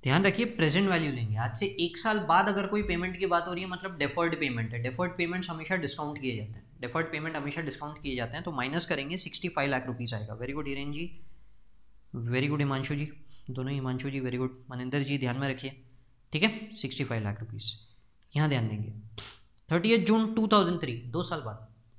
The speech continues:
दो साल बाद, एबीसी Limited may make a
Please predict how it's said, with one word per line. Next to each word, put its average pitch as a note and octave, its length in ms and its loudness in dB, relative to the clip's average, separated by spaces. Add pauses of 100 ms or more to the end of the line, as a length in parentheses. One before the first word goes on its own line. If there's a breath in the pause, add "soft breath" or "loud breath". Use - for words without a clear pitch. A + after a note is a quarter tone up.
(220)
दो C3+ 140 2
साल C3+ 200 2
बाद, A#2+ 260 0 (680 loud breath)
एबीसी A3 520 6
Limited G#3 500 6 (140)
may F#3+ 180 6 (140)
make G3 180 6
a G#3 80 4